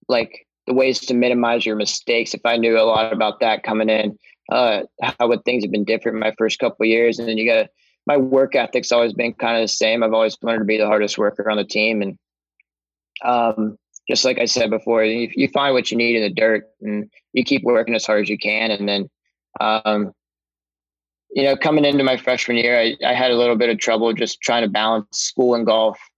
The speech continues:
Um, you get worried about missing classes, and you got, you gotta learn to have a good communication between your professors and yourself.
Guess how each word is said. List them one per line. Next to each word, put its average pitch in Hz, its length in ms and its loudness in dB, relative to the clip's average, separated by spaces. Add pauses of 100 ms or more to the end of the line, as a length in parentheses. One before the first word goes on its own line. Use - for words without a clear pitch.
Um, 104 440 -2 (340)
you 131 260 0
get 131 140 0
worried 120 240 2
about 117 180 2
missing 117 360 -2
classes, 107 680 -2
and 107 260 -4 (520)
you 135 120 2
got, 143 100 0
you 147 180 4
gotta 151 160 2
learn 135 280 2
to - 180 -10
have 131 200 0
a 127 60 0
good 131 220 0
communication 120 800 0
between 113 360 -2
your 110 180 -2
professors 107 580 -4
and 107 80 -4
yourself. 104 500 -2